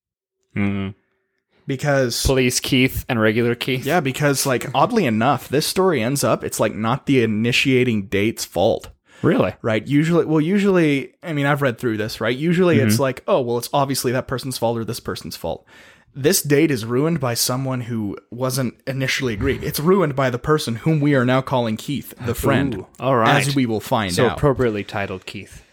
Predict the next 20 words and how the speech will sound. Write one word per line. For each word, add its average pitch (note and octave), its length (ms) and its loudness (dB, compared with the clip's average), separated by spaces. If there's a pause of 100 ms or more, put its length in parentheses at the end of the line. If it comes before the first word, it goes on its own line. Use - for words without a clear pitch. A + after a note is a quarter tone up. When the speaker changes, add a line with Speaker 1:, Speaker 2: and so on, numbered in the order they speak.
(140)
Speaker 2:
So, B2+ 420 4 (420)
um, B2+ 420 2 (120)
he D#3 220 -2
didn't G3+ 340 2
address C#3+ 720 2
my C#3 260 0
friend G#2+ 420 -4 (140)
at C3+ 180 0
all. A2 360 -2 (640)
At C#3 340 -2
all. B2 420 2 (100)
Didn't C#3+ 260 0
use F3+ 200 2
her F#3+ 160 2
name. A#2 520 0
Didn't D#3 280 0
even D#3 300 2
look D3+ 180 0
at - 120 -4
her. D#2+ 320 -8